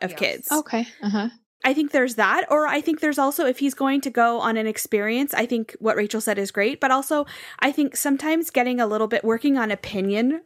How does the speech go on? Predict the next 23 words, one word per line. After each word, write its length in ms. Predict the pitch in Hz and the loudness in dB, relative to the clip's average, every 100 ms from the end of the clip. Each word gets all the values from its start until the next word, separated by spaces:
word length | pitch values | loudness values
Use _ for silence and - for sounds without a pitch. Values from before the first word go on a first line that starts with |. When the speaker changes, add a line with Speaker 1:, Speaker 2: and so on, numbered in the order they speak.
| - | 0
Speaker 1:
writing, 360 | 277 302 370 440 | 0 0 -2 -4
Speaker 2:
Mm-hmm. 300 | 381 190 226 | -8 -4 0
Speaker 3:
Mm-hmm. 120 | 220 | 4
Speaker 1:
uh, 20 | |
you 120 | 233 | 4
know, 120 | 220 196 - | 4 0 0
doing 240 | 240 254 | 2 2
a 80 | 220 | 0
persuasive 920 | - 208 - 180 196 - 247 262 - - | 0 -4 -2 -2 0 2 0 0 -8 -2
on 340 | 214 208 202 208 - - - _ _ - | 2 2 0 -4 -10 -20 -20 _ _ -2
why, 840 | 196 226 226 220 220 220 220 214 - | 2 4 6 4 2 2 0 -2 0
you 140 | 226 | 2
know, 140 | 214 190 | 2 0
coming 340 | - 233 220 | 0 0 2
up 120 | 214 | -2
with 100 | 214 | -2
a 40 | 208 | -4
question 460 | - 208 - 202 | -4 -2 -2 -2
of, 420 | - 190 185 180 - _ | 0 0 0 -4 -12 _
"Would 200 | 233 214 | 2 4
you 100 | 254 | 2
want 260 | 226 226 - | 2 0 -2
to 640 | - 220 214 208 202 208 | -4 -2 0 0 -2 -4